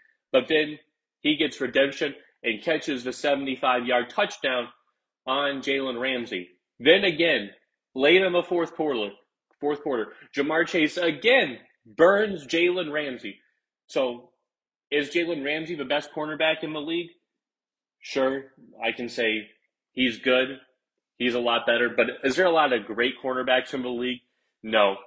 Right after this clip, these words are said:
Is Jalen Ramsey there with prime Richard Sherman back in the day, with Revis Island, primetime Deion Sanders? No. He is not at that level. He is nowhere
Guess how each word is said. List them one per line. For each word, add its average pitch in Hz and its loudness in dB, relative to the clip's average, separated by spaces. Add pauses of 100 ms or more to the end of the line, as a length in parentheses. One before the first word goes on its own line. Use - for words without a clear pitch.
(1000)
Is 139 2
Jalen 139 4
Ramsey 127 0
there 123 2 (360)
with 131 2 (180)
prime 123 2
Richard 123 -6
Sherman 123 -4
back 123 2
in 123 -8
the 120 -2
day, 120 -2 (280)
with 135 2
Revis 127 -2
Island, 131 2 (240)
primetime 143 -2
Deion 135 0
Sanders? 135 -2 (600)
No. 123 2 (320)
He 202 4
is 123 2
not 131 2
at 135 -4
that 127 2
level. 123 -4
He 247 -2
is 202 -4
nowhere 160 0